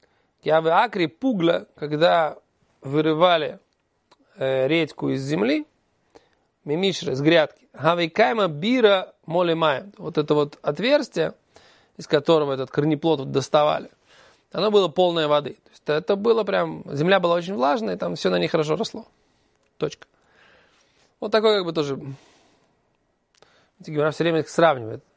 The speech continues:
Ре-, Раби Лозер, Раби, Раби Шимон и Реби. И дальше Гемара рассказывает очень такую непростую Гемару. Давайте посмотрим ее тоже.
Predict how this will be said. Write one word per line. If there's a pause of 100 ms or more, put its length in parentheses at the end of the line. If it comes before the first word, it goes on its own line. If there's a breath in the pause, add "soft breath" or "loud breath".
(420)
Ре-,
Раби
Лозер,
Раби,
Раби
Шимон
и
Реби. (2750)
И
дальше
Гемара
рассказывает
очень (920)
такую
непростую
Гемару.
Давайте
посмотрим
ее (220)
тоже.